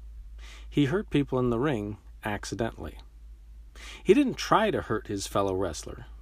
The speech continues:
but he was known to be reckless. Andre the Giant didn't put up with it. Anytime the Warrior would hit or kick or hurt him for real, the much larger, stronger Andre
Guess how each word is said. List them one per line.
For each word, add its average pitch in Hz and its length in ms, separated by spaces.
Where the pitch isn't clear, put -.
but 113 100
he 131 80
was 139 220
known 117 380
to - 100
be 110 100
reckless. - 560
Andre 165 340
the 135 120
Giant 107 560
didn't 107 240
put 104 140
up 110 160
with 85 100
it. - 140
Anytime 202 420
the 180 80
Warrior 127 420
would 113 200
hit 117 240
or 113 160
kick 104 320
or 110 120
hurt 113 200
him 95 100
for 95 160
real, 98 460
the 117 60
much 139 280
larger, 147 480
stronger 120 580
Andre 110 460